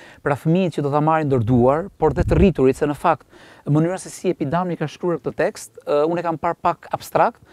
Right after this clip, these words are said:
abstrakt që do të thotë, ë, me një përmbajtje filozofike, me një, pra,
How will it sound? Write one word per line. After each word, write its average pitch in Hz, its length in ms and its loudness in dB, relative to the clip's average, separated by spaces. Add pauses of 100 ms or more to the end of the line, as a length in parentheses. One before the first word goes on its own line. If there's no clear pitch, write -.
(300)
abstrakt 185 480 -2
që 160 160 -4
do 156 80 2
të - 120 -8
thotë, 180 280 0
ë, 147 560 0 (720)
me 175 160 -4
një 185 120 -2
përmbajtje 160 360 0
filozofike, 139 600 0 (600)
me 170 140 4
një, 175 60 -2 (100)
pra, 185 120 2